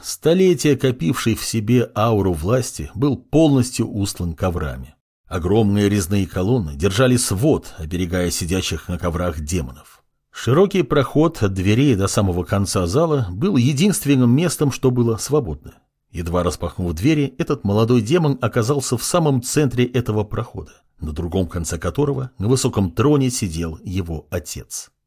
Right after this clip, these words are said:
Морщины на его лице были следами уже подступающей старости,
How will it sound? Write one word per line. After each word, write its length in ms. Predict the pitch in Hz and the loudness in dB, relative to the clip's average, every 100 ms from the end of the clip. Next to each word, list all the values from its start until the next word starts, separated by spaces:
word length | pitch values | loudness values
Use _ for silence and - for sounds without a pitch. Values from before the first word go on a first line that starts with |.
| _ | _
Морщины 600 | 92 117 139 - 202 180 | -2 2 2 2 2 4
на 60 | 160 | 4
его 260 | 147 123 135 | 4 6 4
лице 480 | 123 - 156 170 | 2 0 2 2
были 240 | 123 135 165 | 2 0 -2
следами 500 | - 110 110 139 135 | -2 -2 2 2 2
уже 300 | 113 95 127 | 2 2 0
подступающей 760 | - - 131 120 107 113 131 | -2 -2 -2 2 2 2 0
старости, 680 | 135 - 110 104 101 - 117 | -2 0 2 2 -2 -8 -14